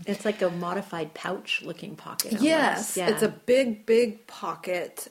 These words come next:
Speaker 2: um, but it's actually two pockets. There's two
Speaker 1: Oh, they don't
Speaker 2: pockets. One
Speaker 1: connect.
Speaker 2: I, they
Speaker 1: Oh,
Speaker 2: don't.
Speaker 1: okay.
Speaker 2: I, I, yeah, so it's very interesting. I'm having fun with that.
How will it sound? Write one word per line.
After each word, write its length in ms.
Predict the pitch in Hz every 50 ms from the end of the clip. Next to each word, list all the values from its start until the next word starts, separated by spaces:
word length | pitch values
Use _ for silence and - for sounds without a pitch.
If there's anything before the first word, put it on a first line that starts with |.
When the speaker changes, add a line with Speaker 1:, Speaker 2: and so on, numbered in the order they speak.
| -
Speaker 2:
um, 320 | - 202 202 190 180 180 175
but 180 | 180 185 156
it's 160 | 175 180 - - -
actually 560 | 175 180 180 - - - 208 185 180 180 180
two 440 | - - - - - 254 269 269 262
pockets. 840 | 262 - - - - - - - - _ - - - - - - _ _ _ _ -
There's 320 | - - - - - - _ _ -
two 260 | - - - - 247 247
Speaker 1:
Oh, 140 | 240 233 202
they 100 | 196 190
don't 140 | 202 202 190
Speaker 2:
pockets. 100 | - 202
One 100 | 202 190
Speaker 1:
connect. 400 | 185 175 - - - - - -
Speaker 2:
I, 180 | - 208 208 208 - - _ _ _ -
they 120 | - 233 220
Speaker 1:
Oh, 120 | 226 269 294
Speaker 2:
don't. 240 | 269 247 262 254
Speaker 1:
okay. 300 | - - 196 214 247 240 -
Speaker 2:
I, 40 | -
I, 140 | 208 202 - - 214
yeah, 440 | 214 247 269 240 202 156 143 - -
so 260 | - - - 226 160 180
it's 140 | 214 208
very 280 | - - 254 262 269 -
interesting. 500 | 202 196 - - 175 - - - - 147
I'm 100 | 147 151
having 240 | 180 208 202 214 214
fun 240 | 214 - - 143 143
with 140 | - - -
that. 280 | 139 120 110 - -